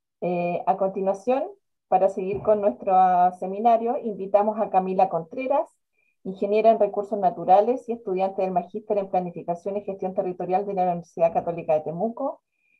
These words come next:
que nos presentará su proyecto de tesis titulado Simulación de escenarios de conservación de humedales en la cuenca del lago Budi.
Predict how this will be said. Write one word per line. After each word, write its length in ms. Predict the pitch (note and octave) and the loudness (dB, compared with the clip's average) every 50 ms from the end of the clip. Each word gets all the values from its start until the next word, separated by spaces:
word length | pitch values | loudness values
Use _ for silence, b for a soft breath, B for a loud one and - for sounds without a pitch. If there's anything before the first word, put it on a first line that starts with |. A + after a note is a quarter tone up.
| _ - | _ -4
que 80 | - G#3+ | 0 2
nos 140 | A3 A#3+ A#3+ | 2 2 2
presentará 500 | A3 A3+ - A#3+ G#3 - A3+ A3+ B3 B3+ | 2 -4 -4 -2 2 4 6 6 6 4
su 160 | - D4+ C4 | 4 -6 -6
proyecto 380 | B3+ A#3+ A#3 B3 B3 - B3 | -6 -4 -4 -4 -4 -2 0
de 120 | A3+ G#3+ G3+ | 0 2 2
tesis 380 | G3 G#3+ A#3 A#3+ - B3+ B3 | 2 0 -2 -2 -2 -10 -10
titulado 680 | - C4 A#3+ A#3 G#3 G3 G3 F#3+ G3 G#3 G#3+ G#3+ - - | -8 -6 -2 -2 0 4 6 6 6 8 6 6 2 0
Simulación 680 | - - G#3 G3+ G#3 G3 F3+ G3+ - - A3+ A#3 A#3 | -4 -6 -2 -2 -2 -2 -2 -4 -6 -4 -4 -4 -2
de 80 | A3+ B3+ | -2 -2
escenarios 480 | B3 C4+ A3+ G#3+ A3 G#3+ G#3+ A#3+ A#3+ | -2 -2 0 4 4 4 4 2 -2
de 100 | A#3+ G#3+ | -4 -4
conservación 760 | - G3+ F#3+ F#3+ - F#3+ E3+ E3 F3+ F#3+ - - A3 A3+ A#3+ A3+ | -4 -4 -6 -2 -4 -2 0 0 0 0 -2 -4 -2 -2 0 0
de 80 | G#3+ | 0
humedales 540 | G#3 F#3+ F3 F3 F#3+ G3 G#3+ A#3 C4 B3+ - - | -2 -2 0 0 0 0 0 0 -4 -6 -8 -6
en 140 | G#3+ G3+ G3 | -2 2 2
la 120 | G3+ G3+ | 2 2
cuenca 420 | G3+ G3 F#3+ G3 F#3+ - - F#3+ F3+ | 2 0 -4 -4 -4 -2 0 2 2
del 160 | F#3 F3 E3+ | 2 2 0
lago 280 | E3+ E3 D3+ D#3 D#3+ C#3 | 0 0 0 -2 -8 -10
Budi. 280 | B2+ A#2+ A#2+ _ _ | -10 -14 -16 _ _